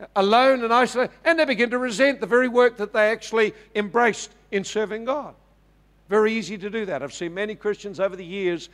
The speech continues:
become disillusioned and lose the fire of serving God,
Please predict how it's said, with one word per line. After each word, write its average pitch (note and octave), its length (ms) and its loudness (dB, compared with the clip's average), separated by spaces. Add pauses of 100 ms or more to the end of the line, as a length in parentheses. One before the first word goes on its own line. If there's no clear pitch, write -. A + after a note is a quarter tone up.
(200)
become F#3+ 300 -4
disillusioned G#3+ 760 -2 (260)
and D#3+ 160 -4
lose A#3 460 2 (140)
the F3+ 100 2
fire G#3+ 680 0
of C#3 140 -8
serving A#3+ 480 -4
God, C4 260 -4